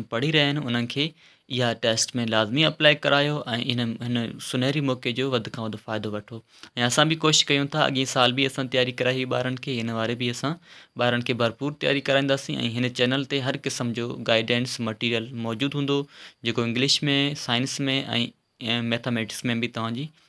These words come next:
وڌ کان وڌ رهنمائي ڪندو. ان سان گڏ اسان جي ڊسڪرپشن ۾ به ڪافي وڊيوز موجود آهن، ان جو لنڪ موجود آهن، جنهن ۾ مختلف قسمن جا ٽاپڪ جيڪو اسان اڳين سال ڪرايو آهي، اهو ئي مٽيريل هينئر به موجود آهي. توهان ڊسڪرپشن ۾ وڃي ڪري وڊيوز کولي پنهنجي ٻارن کي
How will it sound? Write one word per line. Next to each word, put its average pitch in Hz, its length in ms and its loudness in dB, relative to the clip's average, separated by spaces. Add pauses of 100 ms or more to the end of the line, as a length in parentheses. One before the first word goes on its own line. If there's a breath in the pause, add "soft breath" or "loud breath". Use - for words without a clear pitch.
(140)
وڌ 123 220 0
کان 123 100 2
وڌ 113 120 0
رهنمائي 107 360 0
ڪندو. 107 300 -6
ان 139 160 2
سان 165 220 0
گڏ 147 180 2
اسان 123 280 -2
جي - 60 0
ڊسڪرپشن ۾ 139 520 -2 (140)
به 135 160 -2
ڪافي 131 300 -2
وڊيوز 120 300 0
موجود 117 380 -2
آهن، 123 140 0 (340 loud breath)
ان 120 160 -4
جو 120 60 0
لنڪ 123 340 0
موجود 117 240 -2
آهن، 120 180 -2
جنهن ۾ 117 220 -2 (140)
مختلف 156 400 -4
قسمن - 260 -4
جا 117 140 -2
ٽاپڪ 117 400 -2
جيڪو 117 180 -6
اسان 113 160 -6
اڳين 127 240 2
سال 127 240 2
ڪرايو 110 320 0
آهي، - 320 -14
اهو 131 260 0
ئي 135 140 4
مٽيريل 110 340 -2
هينئر 117 240 2
به 127 140 -2
موجود 117 280 -4
آهي. 123 120 -2
توهان 113 240 -4
ڊسڪرپشن ۾ 139 480 -2 (160)
وڃي 117 240 -2
ڪري 113 180 -2 (400 loud breath)
وڊيوز 120 320 4
کولي 120 260 0
پنهنجي 110 280 -4
ٻارن 110 320 2
کي 131 100 -8